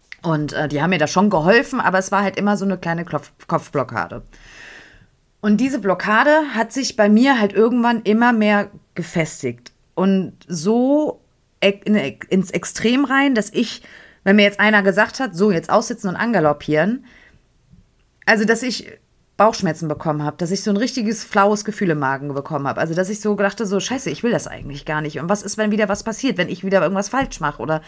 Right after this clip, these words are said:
wenn der doch mal durchstartet“ oder sowas. Das heißt, es war sch-, oder ist in Anführungszeichen eine gewisse Art Angst, aber jetzt nicht so, dass ich Angst hab vor dem Reiten an sich komplett.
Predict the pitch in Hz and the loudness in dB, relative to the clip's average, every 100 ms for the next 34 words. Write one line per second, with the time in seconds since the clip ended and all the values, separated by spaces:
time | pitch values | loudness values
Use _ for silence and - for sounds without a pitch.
0 | - - 190 208 214 - 202 160 147 135 | -16 -2 0 2 2 0 0 0 0 -2
1 | - - - - - - 95 - 69 - | -6 -8 -10 -14 -14 -14 -16 -14 -16 -16
2 | - - - - 160 208 220 196 185 196 | -20 -20 -16 -10 0 2 2 -2 0 2
3 | 240 277 - _ _ _ _ _ _ _ | 2 0 -6 _ _ _ _ _ _ _
4 | _ - - - 151 147 - 254 311 - | _ -14 -8 -4 -2 -2 0 2 2 0
5 | - - _ _ _ _ _ _ - 165 | -8 -14 _ _ _ _ _ _ -4 -2
6 | - 240 262 254 240 214 247 233 254 254 | 0 0 -2 -2 -2 -2 0 0 0 -4
7 | 247 240 185 185 175 185 208 202 175 - | -4 -4 -4 -4 -2 -4 -2 -2 -2 -4
8 | _ - 175 185 - - 165 196 285 427 | _ 0 2 2 0 -4 0 2 0 -2
9 | - - - - _ _ _ _ _ _ | -6 -12 -14 -20 _ _ _ _ _ _
10 | - 196 208 208 208 247 247 220 208 - | -2 2 4 2 0 -2 0 -2 -2 -4
11 | - 208 233 226 - 202 - 196 175 165 | -2 -2 -2 -6 -6 -6 -2 -2 0 2
12 | 175 190 175 160 156 185 - 143 151 120 | 0 0 -2 -2 -2 -4 -2 -4 -4 -8